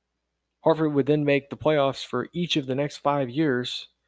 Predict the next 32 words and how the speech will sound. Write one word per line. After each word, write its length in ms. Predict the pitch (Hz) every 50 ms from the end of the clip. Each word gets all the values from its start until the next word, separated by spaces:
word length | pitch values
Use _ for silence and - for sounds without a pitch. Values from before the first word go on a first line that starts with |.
| _ _ _ _ _ _ _ _ _ _ _
but 160 | - 139 147 139
with 100 | 143 127
the 80 | 127
same 260 | - - 143 143 143
result 320 | 135 135 123 147 147 143 139
every 220 | 135 127 139 135
time, 580 | - - 151 147 135 120 110 107 104 101 104 110
losing 320 | 123 135 139 135 135 131
in 80 | 127 123
the 80 | 127
opening 320 | 135 131 127 - 131 120 117
round. 460 | 120 127 131 120 110 101 98 95 -
So, 500 | - - 123 120 117 117 113 107 104 - _ _ _ _ _ _ _ _
I 80 | - 117
mean, 140 | 120 120
it's 160 | 117 107 - -
great 260 | - 160 165 147 -
that 220 | 135 - - -
you 140 | 127 123 117
have 300 | 110 113 127 123 113 117
a 100 | - -
playoff 400 | - - 151 151 143 131 117 -
record 400 | - 120 117 - - 135 143 139
where 160 | 131 120 117 113
you 160 | 107 110 107
get 300 | 104 120 120 117 - -
there 220 | 123 117 113 113
six 300 | 110 - 165 156 - -
years 160 | 147 139 131
in 80 | 131 123
a 60 | 123
row, 320 | 135 135 123 113 110 110